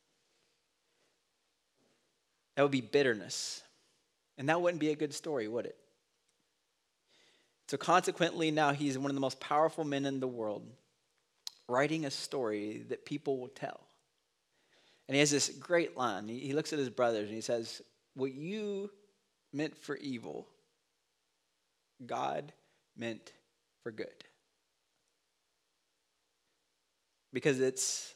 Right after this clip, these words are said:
a better story. And he decided that revenge would not be part of his story, that he would continue to make the better choice. Because Joseph understood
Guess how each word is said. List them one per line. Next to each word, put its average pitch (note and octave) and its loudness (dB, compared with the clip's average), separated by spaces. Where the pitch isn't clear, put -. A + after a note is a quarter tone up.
a B2+ -4
better A2+ -2
story. E3+ -10
And C3 -6
he B2 -2
decided D3 10
that C#3 6
revenge C#3 4
would C3+ 2
not B2+ 2
be C3+ -2
part C3 2
of B2+ 0
his C3+ -2
story, A2+ -6
that B2+ -4
he C#3+ 0
would D3+ 2
continue B2 -2
to - -6
make C3 2
the A#2+ -6
better A#2 2
choice. - -10
Because D#3 -2
Joseph F#3+ 4
understood B2+ 2